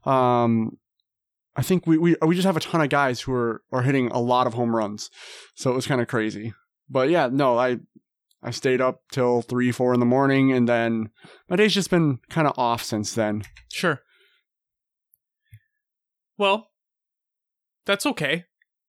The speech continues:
Speaker 2: because now it's time to talk about some Halo.
Speaker 1: Yeah.
Speaker 2: And we got a lot to talk about. Upcoming on this episode, we have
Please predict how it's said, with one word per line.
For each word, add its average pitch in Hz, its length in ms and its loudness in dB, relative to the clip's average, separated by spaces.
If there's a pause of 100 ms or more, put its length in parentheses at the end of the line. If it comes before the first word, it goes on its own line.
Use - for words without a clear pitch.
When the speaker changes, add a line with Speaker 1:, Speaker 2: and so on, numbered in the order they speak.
(140)
Speaker 2:
because 196 220 0
now 254 160 2
it's 269 120 -6
time 202 160 0
to 180 60 -10
talk 196 220 -2
about 196 220 -2
some 185 80 -4
Halo. 269 420 0
Speaker 1:
Yeah. 196 360 2 (540)
Speaker 2:
And 196 120 -2
we 285 80 6
got 277 120 4
a 196 40 -4
lot 190 260 -2
to 269 160 4
talk 143 320 -2
about. 139 260 -4 (280)
Upcoming 349 480 2
on 349 160 4
this 359 180 2
episode, 151 500 -2
we 254 160 4
have 156 460 -4